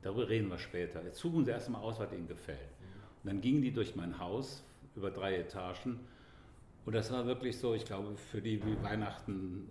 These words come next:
und Neujahr auf einmal, ne? Also die waren, glaube ich, se-, höchst selig.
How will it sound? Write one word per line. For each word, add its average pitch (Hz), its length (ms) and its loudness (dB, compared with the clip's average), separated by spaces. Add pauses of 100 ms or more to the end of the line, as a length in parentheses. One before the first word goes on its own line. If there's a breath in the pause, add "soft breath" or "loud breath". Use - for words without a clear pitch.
und 87 120 -2
Neujahr 95 320 2
auf 87 180 -6
einmal, 87 460 -4
ne? 92 120 -2 (240)
Also 95 220 -2
die 101 220 -2
waren, 110 220 4
glaube 104 260 2
ich, 104 80 -6 (200)
se-, 123 400 4
höchst 170 320 4
selig. 101 380 2